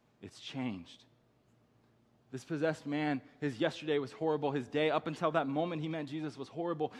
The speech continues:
But now his whole life had been changed. He had been redeemed. He was a picture of the redemption of God, of what only Jesus can do. And now he was living with a purpose. He was living on mission. When Jesus shows up, everything changes.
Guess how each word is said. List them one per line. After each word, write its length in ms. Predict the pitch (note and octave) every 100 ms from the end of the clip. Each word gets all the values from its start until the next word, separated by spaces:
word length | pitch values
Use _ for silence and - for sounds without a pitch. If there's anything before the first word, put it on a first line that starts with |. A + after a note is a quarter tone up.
| -
But 120 | D#3
now 200 | D#3 E3+
his 140 | E3+ D3
whole 200 | F3+ E3
life 280 | D#3+ F3 E3+
had 80 |
been 180 | D3+ D3
changed. 380 | - F3+ E3+ D#3+
He 80 | E3
had 120 | B2+
been 300 | E3 E3+ F#3 - -
redeemed. 520 | C#3 C#3 B2 F3+ F3+
He 80 | C#3+
was 140 | D3+ C#3
a 60 |
picture 400 | - G#3+ G3 G3
of 100 | D#3+
the 80 | D3
redemption 640 | C3+ A#2+ F3+ E3 - F3 - - -
of 180 | C3+
God, 340 | A2 D3+ D#3 D#3
of 100 | C3
what 100 | C#3
only 300 | D3 F3 E3+
Jesus 520 | B2+ E3 E3+ D#3+ - - - -
can 200 | D#3 C3+
do. 340 | D3 C#3+ G#2+ - - _ _ _ _ _ _ _ _
And 80 | B2
now 100 | C3+
he 80 | C3+
was 160 | A#2+
living 380 | B2+ D3+ D3+ C3+ - _ _
with 100 | C3+
a 40 | B2
purpose. 380 | - D3 C3 -
He 80 |
was 120 | A#2 A2+
living 360 | D3+ D3 C3+ B2 - -
on 220 | B2 A#2
mission. 400 | C3+ C3 - G#2+ - _ _ _ _ _ _ _ _ _ -
When 100 | A#2
Jesus 300 | A#2+ D3+ D#3
shows 280 | - C#3+ C#3
up, 360 | D3+ A2 - _ _ A#2+
everything 420 | B2 C3 C#3 B2+
changes. 460 | C#3 C3 A#2 -